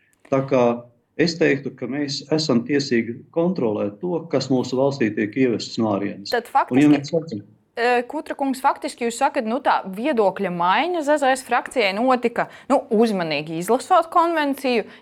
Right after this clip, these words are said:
Speaker 2: ņemot vērā tās atrunas, tie bija galvenie argumenti, kas jums arī lika mainīt jūsu nostāju.
Speaker 1: Mums diezgan nopietnas šīs sarunas bija. Gan, gan pār, gan pret. Izspriedām arī ar nodaļu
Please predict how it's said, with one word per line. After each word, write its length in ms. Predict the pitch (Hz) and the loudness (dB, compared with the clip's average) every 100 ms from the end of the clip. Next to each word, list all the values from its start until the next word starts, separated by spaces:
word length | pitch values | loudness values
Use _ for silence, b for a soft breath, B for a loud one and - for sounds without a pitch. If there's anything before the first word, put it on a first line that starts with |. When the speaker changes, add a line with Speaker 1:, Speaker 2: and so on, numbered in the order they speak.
| - | -4
Speaker 2:
ņemot 300 | 226 165 160 | 0 0 2
vērā 320 | 185 185 160 160 | 2 4 2 2
tās 280 | 151 165 - | 0 0 0
atrunas, 640 | 285 370 - 349 269 214 - _ | 2 2 2 2 2 -2 -8 _
tie 160 | 262 294 | 0 2
bija 240 | 240 208 | 4 4
galvenie 320 | 208 202 185 | 4 4 2
argumenti, 560 | 214 330 285 254 208 202 | 2 2 2 0 0 -2
kas 160 | 220 - | -4 -4
jums 160 | 202 | -2
arī 220 | 208 185 - | 0 -2 -2
lika 340 | 180 208 233 170 | 0 0 0 -2
mainīt 400 | 175 165 131 170 | 0 -2 -4 -6
jūsu 240 | 156 165 | -6 -6
nostāju. 460 | 123 - - - 175 _ _ _ _ _ - | -10 -10 -12 -12 -16 _ _ _ _ _ 0
Speaker 1:
Mums 200 | 190 175 | 0 4
diezgan 480 | 175 202 170 156 156 | 4 4 6 4 4
nopietnas 680 | 160 202 104 107 101 107 101 | 4 4 4 2 0 0 -2
šīs 300 | - 117 117 | 0 0 0
sarunas 480 | 147 123 107 101 92 | 2 2 2 -2 -4
bija. 400 | 87 123 104 95 95 _ _ 117 113 | 0 4 4 2 -6 _ _ -20 -2
Gan, 380 | 165 160 127 135 | 2 2 0 0
gan 220 | 139 117 123 | 2 2 0
pār, 260 | 156 180 131 | 0 2 0
gan 240 | 110 101 - | -2 -2 0
pret. 400 | 147 135 233 - _ _ _ _ 165 | 2 4 2 -4 _ _ _ _ 0
Izspriedām 800 | 160 - - 170 175 175 175 165 | 0 0 -4 2 4 4 4 2
arī 220 | 170 160 | 2 2
ar 240 | 156 143 135 | 0 0 0
nodaļu 540 | 147 165 151 139 | 0 0 0 -2